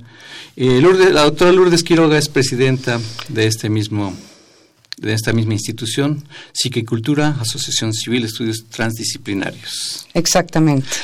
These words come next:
Speaker 1: La doctora Lourdes Quiroga ya muchos de ustedes la conocen. Ella, aparte de la licenciatura, por supuesto, tiene la maestría en terapia psicoanalítica y el doctorado en psicoterapia psicoanalítica.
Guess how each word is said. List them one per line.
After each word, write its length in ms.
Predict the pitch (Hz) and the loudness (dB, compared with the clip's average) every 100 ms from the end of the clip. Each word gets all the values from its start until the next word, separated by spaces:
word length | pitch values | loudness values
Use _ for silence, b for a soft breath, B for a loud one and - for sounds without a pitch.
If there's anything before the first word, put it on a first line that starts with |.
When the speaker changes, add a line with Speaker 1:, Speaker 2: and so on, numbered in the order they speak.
| B | B
Speaker 1:
La 120 | - 160 | 2 4
doctora 280 | 175 262 254 | 4 4 6
Lourdes 280 | 247 233 | 4 2
Quiroga 300 | - 160 165 | 4 6 6
ya 160 | 156 147 | 6 4
muchos 360 | 143 139 139 107 | 4 2 0 -2
de 60 | |
ustedes 320 | 101 120 113 | -2 0 0
la 100 | 110 | -2
conocen. 540 | 90 95 101 - 98 95 - - B B B B B - | -4 -2 -2 -2 -6 -8 -14 -20 B B B B B -2
Ella, 260 | 110 110 98 | 2 2 2
aparte 260 | 107 104 | 0 0
de 100 | 120 | 2
la 60 | 107 | 2
licenciatura, 560 | 120 131 127 110 123 | 2 0 0 -2 -2
por 160 | 127 101 | -2 -4
supuesto, 400 | 113 110 104 120 | -6 -6 -6 -4
tiene 180 | 123 113 | -4 -2
la 100 | 101 | -2
maestría 360 | 95 - 113 | -2 -6 -4
en 80 | 101 | -4
terapia 260 | 104 101 107 | -2 -4 -4
psicoanalítica 800 | - - 135 135 156 143 165 160 | -4 0 2 4 2 0 -2 4
y 80 | 117 | 4
el 100 | 104 | 4
doctorado 540 | 104 - 110 127 131 | 0 0 2 2 2
en 120 | 123 | -2
psicoterapia 540 | 110 - 110 117 110 123 | -6 -8 -8 -6 -8 -8
psicoanalítica. 920 | - - 98 95 95 - - - | -10 -4 -2 -2 -4 -8 -16 -10